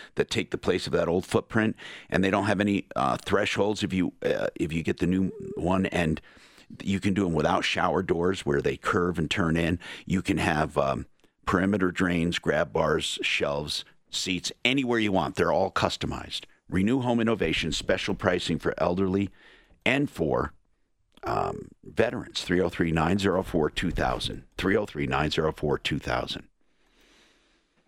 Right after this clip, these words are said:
We're trying to get an accountant to answer the question for Carrie. Carrie's got a problem, and this happens a lot when you work in, in another state.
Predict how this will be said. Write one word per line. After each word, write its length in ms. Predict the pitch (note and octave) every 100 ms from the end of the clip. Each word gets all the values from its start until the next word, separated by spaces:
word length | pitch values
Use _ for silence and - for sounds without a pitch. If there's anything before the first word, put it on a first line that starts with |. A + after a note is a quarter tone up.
| _ _ _ _
We're 200 | D#3 A3
trying 300 | - G3 F3+
to 60 | E3
get 180 | D3+ C3+
an 100 | A2+
accountant 760 | - A#2 A#2 - D2+ - -
to 160 | - G#2
answer 400 | - A#2 C#3+ C#3
the 120 | C#3+ -
question 720 | - F#2+ - - G#2 F2+ G2 - _ _ - - _
for 160 | - G#2
Carrie. 500 | - A2+ E2+ - - _ _ _ _ _ -
Carrie's 360 | A#2+ C3+ E3
got 180 | B2+ G2+
a 60 | F#2+
problem, 500 | F2+ C#2 B1 F#2 - - _ _ -
and 160 | B2+
this 160 | F3+ G3
happens 440 | E3+ F3 C#3 G#2
a 60 | G2
lot 280 | E2+ D#2 -
when 160 | F#2+
you 140 | G2 B2+
work 580 | G#2 A2 F2+ - - - _ _ _ _ _ _ F#2+
in, 340 | G2+ F#2 F2 - A1+ -
in 160 | - F#2
another 340 | F#2 F#2+ G2
state. 460 | - - F2+ C2